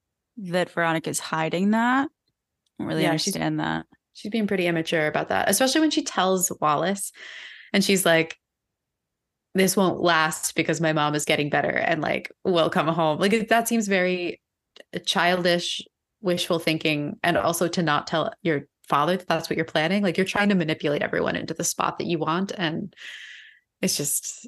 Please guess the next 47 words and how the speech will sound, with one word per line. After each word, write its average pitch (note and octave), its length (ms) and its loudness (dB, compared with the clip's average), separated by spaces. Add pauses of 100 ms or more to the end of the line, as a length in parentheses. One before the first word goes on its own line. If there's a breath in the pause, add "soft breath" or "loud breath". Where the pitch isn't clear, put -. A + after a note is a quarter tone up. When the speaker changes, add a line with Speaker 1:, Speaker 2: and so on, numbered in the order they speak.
Speaker 2:
yeah, - 180 0
Speaker 1:
She C4 140 4
is C4 160 4
Speaker 2:
gives - 20 4
Speaker 1:
a F4+ 40 4
Speaker 2:
me F3 60 2 (120)
the E4+ 60 4
Speaker 1:
child, F#4+ 260 0
though. D3+ 80 0 (100)
Speaker 2:
eebies. F#3 180 -6 (200)
Yeah, F3+ 240 2
Speaker 1:
Sometimes A3 360 2
Speaker 2:
she's A#3 80 2
Speaker 1:
when A#3 140 4
she A#3 100 4
acts A3+ 80 4
Speaker 2:
seventeen. D4+ 220 2
Speaker 1:
like A3+ 140 0
a G#3+ 60 0
child, G3+ 400 0
I F#3+ 100 0
think, G3 380 -8 (220)
well, A3 320 0
at A3 140 -2
least B3 240 2
she B3+ 160 2
finally B3 440 2
is, A3+ 220 -2
because E3+ 420 -8
a E3+ 60 0
lot E3 300 0
of B3+ 60 -2
the A#3 80 -2
show, G3 440 -2
and F3 100 -2
I F3+ 60 0
think G3+ 260 -2
I G#3+ 40 0
said G#3 180 -2
this G3 160 -6
last F#3 200 -6
time, - 260 -2
is, - 160 -6
like, F3 120 -8
she's F3 220 -6
super G3 380 -2
precocious. E3 640 -6